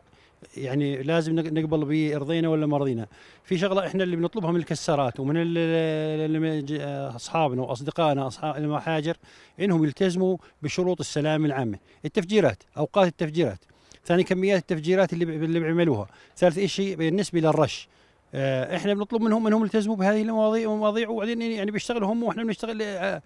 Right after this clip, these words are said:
لأنه التفجيرات القوية، آه، صدعت الدور، خربت البنية التحتية للأبيار الارتوازية القديمة.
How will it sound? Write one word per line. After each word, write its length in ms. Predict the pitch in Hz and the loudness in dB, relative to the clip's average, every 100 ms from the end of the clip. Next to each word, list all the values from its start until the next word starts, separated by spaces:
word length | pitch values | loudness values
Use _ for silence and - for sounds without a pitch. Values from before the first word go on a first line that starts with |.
| - - - - | -16 -20 -16 -2
لأنه 420 | 190 254 226 202 | 2 4 4 2
التفجيرات 720 | 185 185 160 156 156 202 240 | 2 2 2 0 2 2 2
القوية، 500 | 208 180 190 185 185 - - _ _ | 2 2 2 2 0 -2 -18 _ _
آه، 140 | - - | -12 0
صدعت 380 | 202 190 190 | 0 2 0
الدور، 300 | 185 175 131 - _ _ _ _ _ _ | 0 0 -2 -4 _ _ _ _ _ _
خربت 440 | - 190 214 185 | 2 2 4 0
البنية 240 | 175 196 196 | -2 0 0
التحتية 580 | - - 208 196 202 170 _ _ | -2 -6 -6 -2 -4 -6 _ _
للأبيار 460 | 156 165 180 202 196 | -4 -2 2 2 2
الارتوازية 760 | 185 180 - 185 180 190 202 | 0 -4 0 4 4 2 -2
القديمة. 460 | 190 180 175 190 | 0 0 4 4